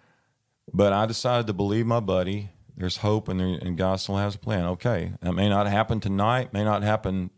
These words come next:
this week, may take, may take a few weeks or months. My encouragement to you would be, hang on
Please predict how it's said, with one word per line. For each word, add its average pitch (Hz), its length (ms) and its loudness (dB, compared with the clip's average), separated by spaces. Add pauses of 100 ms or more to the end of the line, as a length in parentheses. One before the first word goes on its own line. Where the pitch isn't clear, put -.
(140)
this 98 200 0
week, 107 440 0 (500)
may 113 220 6
take, 123 220 0 (420)
may 120 80 4
take 123 200 2
a - 40 -14
few 131 180 2
weeks 127 280 2
or 95 40 -2
months. 98 800 0 (200)
My 107 200 2
encouragement 120 540 0
to 90 80 -2
you 90 480 2
would 85 180 0
be, 92 400 2 (360)
hang 101 280 2
on 113 360 -2